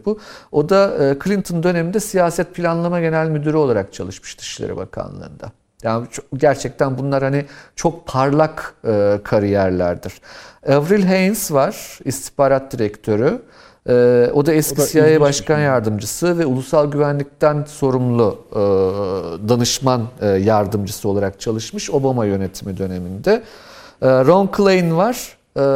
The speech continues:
Speaker 1: o da özel kalem müdürüydü zaten Biden'ın. Şimdi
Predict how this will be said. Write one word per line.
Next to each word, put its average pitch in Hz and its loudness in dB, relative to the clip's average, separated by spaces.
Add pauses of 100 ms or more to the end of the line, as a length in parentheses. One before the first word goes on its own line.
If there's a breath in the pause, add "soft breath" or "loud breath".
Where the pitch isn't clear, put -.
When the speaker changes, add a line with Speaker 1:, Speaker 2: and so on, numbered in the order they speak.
(460)
Speaker 1:
o 175 0
da 190 4
özel 165 2
kalem 170 0
müdürüydü 123 -4
zaten 113 -4
Biden'ın. 123 0
Şimdi 190 -4